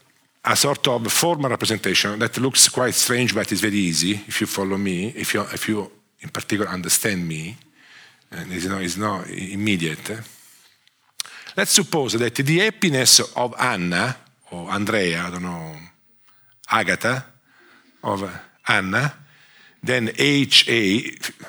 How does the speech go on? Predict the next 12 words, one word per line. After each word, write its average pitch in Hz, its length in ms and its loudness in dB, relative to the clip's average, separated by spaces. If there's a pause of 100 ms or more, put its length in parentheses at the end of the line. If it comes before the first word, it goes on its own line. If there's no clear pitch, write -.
(640)
up 117 120 -2
to 127 100 0
now 127 200 2
I 113 40 2
think 110 240 0
is 98 160 4
easy, 82 260 2
no? 131 220 0 (1160)
The 127 180 2
happiness 147 500 4
of 131 80 2
Anna 104 520 0